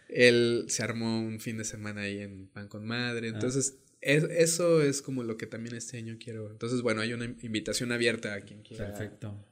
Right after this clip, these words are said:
Speaker 2: Colaborar,
Speaker 1: armar algo.
Speaker 2: participar.
Speaker 1: Sí, eh, si es relacionado sobre todo con pan, comida o estos cuestionamientos que hemos platicado, muchísimo mejor, ¿no? Esa es la idea, como crear un espacio de reflexión al-, alrededor de esto.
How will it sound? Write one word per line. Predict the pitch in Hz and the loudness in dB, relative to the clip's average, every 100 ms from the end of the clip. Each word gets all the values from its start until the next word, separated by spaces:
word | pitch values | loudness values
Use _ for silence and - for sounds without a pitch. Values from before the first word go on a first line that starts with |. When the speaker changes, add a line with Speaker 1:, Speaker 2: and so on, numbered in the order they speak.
| - | -8
Speaker 2:
Colaborar, | 117 110 107 110 117 | -4 -2 0 0 0
Speaker 1:
armar | |
algo. | 113 117 120 139 | 0 0 0 -2
Speaker 2:
participar. | 107 104 - _ _ | -2 -8 -10 _ _
Speaker 1:
Sí, | - - 139 143 143 - _ | -6 4 6 6 2 -10 _
eh, | 135 117 117 113 117 - _ | -6 -4 -4 -6 -8 -18 _
si | - 139 | 0 6
es | 139 | 6
relacionado | 139 143 127 120 120 127 127 - | 6 4 4 0 -2 -2 -2 -6
sobre | - 123 110 | -12 -8 -8
todo | 113 117 | -6 -8
con | 113 101 | -8 -10
pan, | 113 107 104 104 | -8 -6 -6 -10
comida | 101 101 98 98 92 92 | -10 -8 -6 -6 -6 -6
o | 92 | -8
estos | - 107 | -10 -14
cuestionamientos | 107 101 98 101 101 101 98 - | -14 -14 -12 -10 -10 -10 -12 -14
que | 107 | -16
hemos | 104 110 | -14 -14
platicado, | 104 - - 104 110 139 160 - _ - | -16 -16 -14 -10 -6 -6 -8 -12 _ -20
muchísimo | - 104 98 98 - 98 101 87 | -18 -16 -16 -16 -16 -14 -16 -16
mejor, | - - 101 - | -16 -16 -16 -16
¿no? | 104 | -18
Esa | - - | -16 -16
es | 104 | -10
la | 101 | -6
idea, | 95 95 98 | -6 -6 -8
como | 104 98 - _ _ _ _ _ _ _ | -12 -14 -16 _ _ _ _ _ _ _
crear | - 117 110 | -8 -4 -4
un | 113 | -4
espacio | 113 113 110 | -6 -6 -4
de | 110 | -4
reflexión | 107 101 101 - 107 101 | -4 -6 -8 -6 -6 -6
al-, | 98 | -8
alrededor | 101 101 98 101 101 | -10 -8 -6 -6 -4
de | 104 | -6
esto. | 101 - 107 | -6 -10 -12